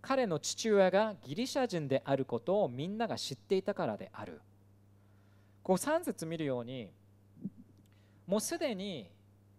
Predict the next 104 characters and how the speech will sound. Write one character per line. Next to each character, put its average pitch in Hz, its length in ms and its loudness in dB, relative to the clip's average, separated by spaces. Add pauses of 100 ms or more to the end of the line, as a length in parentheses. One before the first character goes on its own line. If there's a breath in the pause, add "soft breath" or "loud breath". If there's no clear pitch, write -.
使 - 120 -8
徒 262 80 4
の 254 80 4
働 240 380 2
き - 20 -16
十 165 220 0
五 247 100 2
章 151 260 2
で、 117 380 2 (160)
違 143 120 -8
法 320 280 4
人 190 200 -4
の 127 100 0
ク - 160 -2
リ 180 140 -4
ス - 80 -10
チ 143 100 -6
ャ 120 160 -2
ン 117 80 -6
は 156 340 0
割 - 320 -4
礼 226 140 8
を 170 60 6
受 - 80 -4
け 233 100 4
る 185 80 0
必 - 200 -6
要 143 180 2
あ 135 40 2
り 147 80 0
ま 170 120 0
せ 202 100 -2
ん 180 40 0
っ - 40 -6
て - 80 -8
い - 20 -4
う 107 40 -6
の 95 40 -8
は 92 80 -12
決 - 220 -10
定 175 220 0
し - 120 -10
ま 151 80 -4
し - 80 -12
た。 104 60 -12
も 113 340 -4
う - 40 -20 (200)
決 - 140 -6
め 180 80 4
ら 185 100 6
れ 180 80 4
た 165 80 0
こ 160 100 -2
と 143 120 0
で 107 80 0
す。 - 120 -12
で 165 100 0
も 170 100 0
な 190 120 4
ぜ 247 140 4
か、 185 320 2 (400 soft breath)
こ - 140 -6
こ 165 180 6
で 196 260 4 (200 soft breath)
ハ 302 300 2
ー - 20 2
フ 208 200 0
ユ 151 140 4
ダ 160 120 8
ヤ 160 100 6
人、 147 100 -2
ハ 208 160 4
ー 233 40 2
フ 170 100 -6
ギ 151 120 -4
リ 143 120 -2
シ 175 80 2
ャ 160 80 4
人 123 240 -8
の 190 240 2 (320 soft breath)
テ 302 140 2
モ 285 160 6
テ 151 100 2
が 123 100 2
割 - 320 -2
礼 233 120 10
を 226 60 12
受 220 120 4
け 139 40 2
て - 60 -6
い 110 60 -2
ま - 100 -6
す。 - 100 -14
こ - 140 -2
れ 185 80 6
ど 208 220 2
う 359 60 0
い 294 40 0
う 190 60 0
こ 139 100 2
と 123 100 0
で 107 120 0
す - 80 -14
か？ 139 160 -2